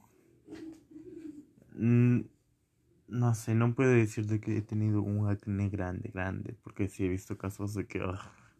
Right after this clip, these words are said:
son, que solamente se suben la, la nariz y ya sale acné, y es, bueno, no, no sé si decirle acné, vamos a decirle grasa. Y bueno, lo que sí ahorita me estoy dando cuenta,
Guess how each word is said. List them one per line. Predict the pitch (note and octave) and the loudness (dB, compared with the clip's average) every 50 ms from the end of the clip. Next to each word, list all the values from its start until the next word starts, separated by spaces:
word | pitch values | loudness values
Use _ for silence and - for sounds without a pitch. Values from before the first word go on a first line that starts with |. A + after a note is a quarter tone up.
| _ _ _ _ _ - - _ _ _ | _ _ _ _ _ -20 -20 _ _ _
son, | - - - G#2 G2 F#2 F#2 G#2 - _ _ _ - - - _ _ _ _ _ _ _ _ _ _ _ _ _ _ _ _ _ - - - - | -16 -8 -6 -4 -4 -4 -6 -8 -14 _ _ _ -20 -20 -20 _ _ _ _ _ _ _ _ _ _ _ _ _ _ _ _ _ -20 -20 -16 -4
que | A2 A2+ | 0 0
solamente | A2 - B2 B2 B2 B2 B2+ C3+ | 2 4 6 6 6 6 4 4
se | A#2+ C#3 C3 | 4 4 4
suben | A#2+ - C3 C3 C3 C3+ C#3 | 4 4 4 4 4 4 6
la, | C3+ B2 A#2 G#2+ G#2 | 6 6 6 6 6
la | G#2+ A#2 A#2 | 6 6 6
nariz | A#2 A#2 A2 B2 D#3 D#3+ - - - - | 6 4 4 2 2 0 -4 -10 -16 -8
y | - G#2+ | -4 0
ya | A2+ A2+ A2 | 2 2 2
sale | G#2+ A2+ A#2+ A2 A2 | 2 2 2 2 2
acné, | G#2+ G#2 A2+ G#2+ G#2 G2+ - - - | 2 0 0 0 0 0 -2 -4 -4
y | - G#2+ A2 A2 | 0 2 4 4
es, | A2 A2 - - _ _ _ _ _ _ _ _ _ | 4 2 0 -6 _ _ _ _ _ _ _ _ _
bueno, | - - G#2+ C#3+ E3 E3+ E3 A#2+ | -10 -6 -2 -2 0 0 0 0
no, | F2 G#2 B2+ D#3+ E3 | 0 0 2 2 4
no | D3 D#3 E3+ | 4 4 4
sé | D#3+ - E3 D3 | 2 2 -2 0
si | - D3+ | 4 4
decirle | C3+ B2+ A#2+ - A#2 B2 | 4 4 2 0 0 0
acné, | A#2+ A2 A#2 A2+ G#2 | 0 2 0 0 2
vamos | G#2 A2 A#2 A2+ G#2+ A2 | 2 2 2 2 0 -2
a | A2+ | -2
decirle | A2 G#2+ G#2+ G#2 G2+ F#2+ | -4 -2 -4 -6 -6 -6
grasa. | - - G#2+ A2 - _ _ _ _ _ _ _ _ _ _ _ _ _ _ _ _ _ _ _ _ _ _ _ _ _ _ _ _ - - _ _ _ - | -6 -6 -8 -12 -14 _ _ _ _ _ _ _ _ _ _ _ _ _ _ _ _ _ _ _ _ _ _ _ _ _ _ _ _ -20 -20 _ _ _ -6
Y | - A2 C3+ | -4 0 2
bueno, | C#3+ D#3 D3+ C#3 B2+ A#2+ - _ _ _ _ _ _ _ _ - | 4 4 4 4 2 -2 -6 _ _ _ _ _ _ _ _ -4
lo | G#2+ A2+ B2+ A2+ | 0 0 0 2
que | - | 0
sí | A2+ - - A#2 B2+ | -4 -4 -2 0 2
ahorita | C3 B2 A#2 A#2+ A2+ - A#2+ A#2 A#2 | 2 2 2 0 -2 -2 -2 -2 0
me | A#2 | -2
estoy | A2 G#2+ - A2+ A2 | -2 -4 -2 -2 0
dando | G#2+ A2+ A2+ A2+ A2 | 2 2 2 0 0
cuenta, | G#2+ - A#2+ A2 G#2 G#2+ - - - - | -2 -2 -4 -6 -6 -6 -8 -10 -10 -12